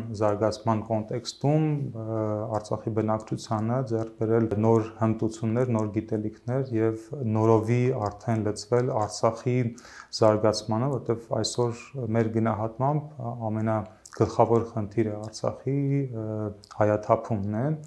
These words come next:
և պետք է բոլոր հնարավոր պայմանները ստեղծվեն և կրթության,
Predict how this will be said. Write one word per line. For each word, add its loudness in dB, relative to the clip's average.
և 2
պետք -6
է 0
բոլոր 8
հնարավոր 2
պայմանները 0
ստեղծվեն -4
և 2
կրթության, -2